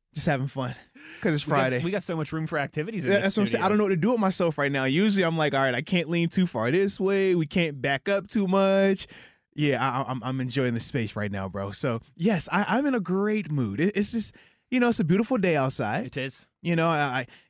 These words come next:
Speaker 1: got a chance to, you know, kick it with the fam. Everybody got on, you know,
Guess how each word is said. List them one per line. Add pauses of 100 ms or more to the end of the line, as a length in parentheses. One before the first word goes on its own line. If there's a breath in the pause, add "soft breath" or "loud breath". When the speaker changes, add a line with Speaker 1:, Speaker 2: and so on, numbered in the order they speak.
Speaker 1:
got
a
chance
to,
you
know,
kick
it
with
the
fam. (280 loud breath)
Everybody
got
on,
you
know,